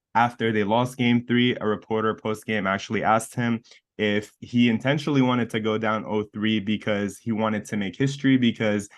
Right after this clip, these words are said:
he's been responsible for making history so many times in the N B A before. So a reporter actually came out and asked him if he wanted to do this on purpose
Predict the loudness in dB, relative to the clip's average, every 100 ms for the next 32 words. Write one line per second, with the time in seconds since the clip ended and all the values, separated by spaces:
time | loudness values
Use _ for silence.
0 | _ _ 0 0 2 0 0 -2 -4 -2
1 | -4 -4 -4 -2 -2 -2 -4 -6 -6 -2
2 | -2 0 0 0 0 -2 0 -2 0 -2
3 | -2 -2 -2 -4 2 4 4 0 -8 -20
4 | _ -12 -2 -2 2 0 0 -2 0 0
5 | 0 -2 -8 -6 -2 0 0 0 0 0
6 | -2 -4 -4 -2 -4 -4 -4 -2 0 0
7 | 0 -2 -4 -2 0 -2 -2 -2 0 0
8 | 2 0 -2